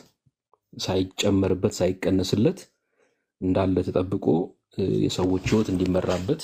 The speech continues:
ሰዎች እንዲለወጡበት ልታደርግ ነው የሚገባው። እና እነሱ ግን ይሄንን፣ ይሄንን ሐሳብ ያመጡት ከው-፣ ከሌላ፣ ከሌላ አቅጣጫ ነው። አንደኛ በ-፣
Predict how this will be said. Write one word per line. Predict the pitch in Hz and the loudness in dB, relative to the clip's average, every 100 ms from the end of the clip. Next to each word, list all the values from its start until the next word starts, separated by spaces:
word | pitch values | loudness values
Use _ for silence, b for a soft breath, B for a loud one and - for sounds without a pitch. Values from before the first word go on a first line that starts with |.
| - | -6
ሰዎች | - 90 101 | -4 -2 0
እንዲለወጡበት | - 95 92 95 95 101 175 - - - b b b b - | 0 0 2 0 0 0 0 -2 -10 -20 b b b b -10
ልታደርግ | - 98 95 101 104 | -4 0 2 2 2
ነው | 95 | 0
የሚገባው። | 87 90 - - - - _ _ _ _ b b b b b | -2 -2 -4 -4 -8 -10 _ _ _ _ b b b b b
እና | 101 110 | 0 4
እነሱ | 123 120 127 | 4 2 0
ግን | 135 147 | 2 2
ይሄንን፣ | 113 117 107 92 - _ | 2 2 0 -4 -10 _
ይሄንን | - 98 98 92 | -4 0 0 0
ሐሳብ | 95 90 - 92 92 | -2 -2 -2 -2 0
ያመጡት | 90 101 - 185 202 - - _ _ _ 107 98 | 2 0 -2 -2 -2 -6 -14 _ _ _ -8 -2
ከው-፣ | 123 120 | 2 2
ከሌላ፣ | 120 135 131 87 85 - | 2 2 2 0 -10 -4
ከሌላ | 101 104 | 0 0
አቅጣጫ | 101 - 92 - - | 0 -4 -6 -6 -8
ነው። | - _ _ _ _ _ _ _ _ _ - | -8 _ _ _ _ _ _ _ _ _ -4
አንደኛ | 104 123 127 | 0 2 2
በ-፣ | 101 | 2